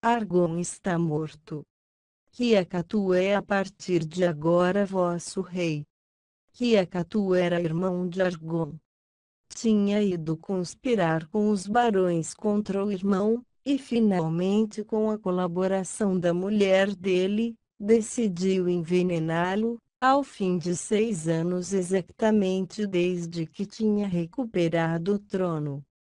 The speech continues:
Quando Kiakatu conseguiu o seu propósito, apoderou-se de todas as riquezas do defunto e contraiu casamento com a mulher dele.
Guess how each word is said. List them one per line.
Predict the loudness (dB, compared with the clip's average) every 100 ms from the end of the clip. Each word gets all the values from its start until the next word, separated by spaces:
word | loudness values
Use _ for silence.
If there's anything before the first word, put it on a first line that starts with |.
| _ _ _ _ _
Quando | 0 2 4 2 -2
Kiakatu | -4 -4 -4 -2 -2 0 0 -2
conseguiu | -2 -4 -4 -2 -2 -2 -2 -2
o | -6
seu | 0 2 2
propósito, | 0 0 -2 -2 -4 0 0 -2 -4 -4 -6 -6 _ -2
apoderou-se | -2 0 0 6 6 6 2 0 -6 -6 -4
de | -4
todas | 0 2 2 2 2 2 -2
as | -6
riquezas | -8 -10 -10 -4 -2 -2 -2 -2 -2 -4
do | -4
defunto | 2 2 0 0 0 0 -4 -6 -4
e | -4
contraiu | 0 2 2 2 2 2 0 -4
casamento | 0 2 2 2 0 0 -2 -2 -2 -4
com | -2 0 0
a |
mulher | 0 4 4 4 2
dele. | -2 2 4 2 -2 -6